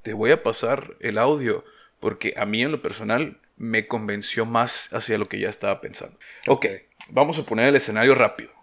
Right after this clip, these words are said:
Speaker 1: así. Eh, Jordan pide una pizza. Ok, él no va a pedir, la va a pedir otra persona, ¿no?
Speaker 2: Ajá.
Speaker 1: Pero todo mundo sabe en esa ciudad que Chicago Bulls está en ese hotel.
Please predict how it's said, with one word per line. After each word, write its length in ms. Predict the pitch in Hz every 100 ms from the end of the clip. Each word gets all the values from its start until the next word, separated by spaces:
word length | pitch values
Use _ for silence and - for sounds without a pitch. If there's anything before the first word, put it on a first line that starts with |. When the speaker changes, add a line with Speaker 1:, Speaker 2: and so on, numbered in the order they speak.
| -
Speaker 1:
así. 280 | 101 - - _ - -
Eh, 640 | 123 120 117 113 73 123
Jordan 500 | 123 151 156 180 175 - _ _ -
pide 200 | 131 135
una 220 | 131 -
pizza. 260 | 110 - - _ _
Ok, 200 | - - 120 -
él 140 | 151
no 100 | 147
va 100 | 139
a 80 | 131
pedir, 260 | 131 104 104
la 80 |
va 60 | 107
a 80 | 110
pedir 140 | 110
otra 180 | 107 117
persona, 400 | - - 82 78
¿no? 160 | 131 - _ _ -
Speaker 2:
Ajá. 280 | 113 110 120
Speaker 1:
Pero 380 | - 123 113 - -
todo 260 | 156 165
mundo 340 | 160 147 147 151
sabe 500 | - 113 113 120 107
en 100 | 104
esa 180 | 101 131
ciudad 540 | - 104 107 127 - - -
que 260 | 120 107
Chicago 480 | - - - 113 110
Bulls 400 | 113 156 196 - -
está 280 | 107 110
en 60 | 107
ese 200 | 107 -
hotel. 220 | - -